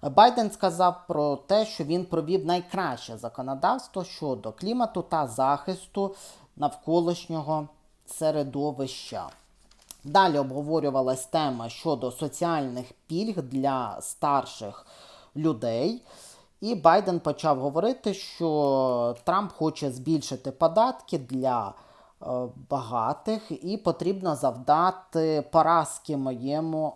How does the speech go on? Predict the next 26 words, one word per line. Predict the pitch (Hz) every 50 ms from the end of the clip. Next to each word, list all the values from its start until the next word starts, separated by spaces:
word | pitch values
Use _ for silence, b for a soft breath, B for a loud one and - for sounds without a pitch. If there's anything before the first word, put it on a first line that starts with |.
| - _ -
опоненту. | 147 147 - 165 156 135 120 107 95 90 85 - - 120
Американці | 123 143 147 151 147 - - 156 139 127 117 - - 123
мають | 123 123 120 117 117 117 - -
найкраще | 143 151 147 139 - 160 151 139 117 110 - - - - 127 110 101
медичне | 104 120 135 143 135 120 135 123 127 - - - -
страхування. | - - - 120 - - 180 175 208 226 269 262 247 233 226 226 226 226 B B B B B B B B B B B B -
Я | 165 180 175
підняв | 175 156 135 123 135 135 135 127 120
гроші | 127 143 147 139 127 127 - - 127 117
на | 123 123 120 120
стипендії | 117 - - 147 139 - - 196 220 233 226 208 202 214 208 196 190 196 190 -
і, | 156 165
знову | 143 147 156 156
ж | 147
таки, | - 139 135 - 123
тут | - - 175 185 160
згадав | 135 123 131 135 123 - 139 143 160 - -
темношкірих | - 165 147 143 139 135 - - - - - 156 156 151 143 143 139 - - - _ B B B B B B B B B
виборців. | B 147 143 131 160 160 143 123 104 - - - - - - - - - _ B B B B B B B B B B B
Е, | - - 139
ми | 139 151 180 208
маємо | 196 185 180 175 156 151 147 143
найкращі | 143 143 135 - - 160 147 139 131 - 131
також | - 123 120 - 127 120 -
економічні | 175 - 139 135 135 135 135 135 127 - - 139
показники. | 123 - 143 131 - 156 139 120 143 143 143 143 139 - - - 190 226 285 294